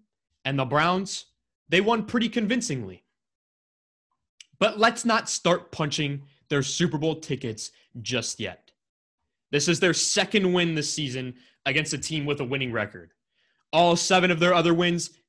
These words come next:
came against very mediocre teams. But the Browns are sitting pretty at nine and three in the fifth seed in the A F C right now. But they have a really big test coming up. The real test for the Browns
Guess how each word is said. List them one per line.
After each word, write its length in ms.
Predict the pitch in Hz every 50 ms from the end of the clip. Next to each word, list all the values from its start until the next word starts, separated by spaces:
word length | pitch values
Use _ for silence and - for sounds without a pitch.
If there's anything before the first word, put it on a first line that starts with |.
| _
came 160 | - 165 156
against 260 | 156 143 147 139 - 135
very 640 | 123 110 147 156 165 170 170 170 165 165 165 - _ -
mediocre 580 | - 131 139 147 143 139 131 127 123 - 131 120
teams. 640 | - - 147 131 95 82 - - - - - - _ _ _ _ _ _ _ _ _ _ _ _ _ _ _ -
But 220 | 196 180 113 - - _ _ _ _ _ _ _ _ _ _ _ _ _ _ _ _ _ _ _ -
the 100 | - 147
Browns 340 | 147 226 285 311 262 214 269
are 120 | 277 262
sitting 380 | - - - 262 233 214 190 -
pretty 320 | - 233 269 220 185 160
at 140 | 151 - 151
nine 260 | 160 170 175 180 175
and 180 | 170 160 - -
three 280 | 185 185 202 143 120
in 80 | 123 120
the 40 | 117
fifth 280 | - - 185 165 -
seed 240 | - - 175 170 143
in 80 | 147 143
the 220 | 139 139 139 135
A 40 | 131
F 80 | 123
C 220 | - - - 180 156
right 240 | 131 120 101 101 98
now. 180 | 92 90 87 - _ _ _ _ _ _ _ _ _ _ _ _ _ _ _ _ _ _ _ _ _ _ _ _ _ _ _ _
But 140 | - 160 156
they 120 | 156 180 170
have 200 | 143 175 170 156
a 220 | 165 156 135 117
really 380 | 123 151 202 208 196 185 190 175
big 320 | 139 117 170 165 143 135
test 300 | - 170 151 - - -
coming 340 | - - 151 139 135 127 127
up. 260 | 117 107 104 - - _ _ _ _ -
The 120 | 143 143 139
real 520 | 127 127 139 170 202 214 208 196 175 143
test 640 | 127 - - - 160 123 98 92 - - - - - _ _ _ _ _ _ _ -
for 160 | - 165 170
the 100 | 165 165
Browns 600 | 139 135 147 147 143 139 135 131 123 - - -